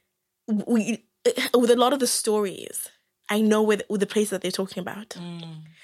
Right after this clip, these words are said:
Speaker 1: So I know the feel of, like, Bulwer, for example.
Speaker 2: Mm-hmm.
Speaker 1: And that's lovely to describe because that's me describing home.
Speaker 2: Mm.
Speaker 1: Um, and I love, like, being able to hear, like, accents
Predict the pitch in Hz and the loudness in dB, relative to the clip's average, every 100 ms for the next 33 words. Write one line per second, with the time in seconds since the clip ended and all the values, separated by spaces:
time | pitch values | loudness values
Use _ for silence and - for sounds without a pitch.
0 | - - - 233 214 214 214 226 214 214 | -20 -10 2 4 4 4 6 6 4 0
1 | - - 214 220 214 190 185 185 185 - | -4 -4 -2 0 2 0 0 -2 -4 -10
2 | _ 196 180 180 175 - 180 170 170 180 | _ 0 2 2 0 -6 -8 -8 -8 -10
3 | - 220 _ 170 160 175 170 165 196 202 | -16 -18 _ -18 -14 -12 -12 0 0 2
4 | 208 208 208 208 190 - 175 - 170 185 | 2 2 2 0 -4 -2 -4 -4 -4 -4
5 | 202 190 190 196 190 180 - 180 180 175 | -2 -2 0 0 0 -2 -2 -4 -4 -2
6 | 196 175 202 - - 180 185 180 175 170 | -2 -2 -6 -16 -14 -10 -8 -8 -8 -4
7 | 165 185 180 180 202 202 208 202 208 214 | 0 2 0 0 2 4 4 4 2 2
8 | 185 - _ _ _ _ 220 208 190 202 | 0 -2 _ _ _ _ 0 2 2 0
9 | 208 208 196 208 190 190 _ _ 196 - | 0 -4 -2 0 0 -2 _ _ -4 -4
10 | - 277 - - | -2 -2 -2 -8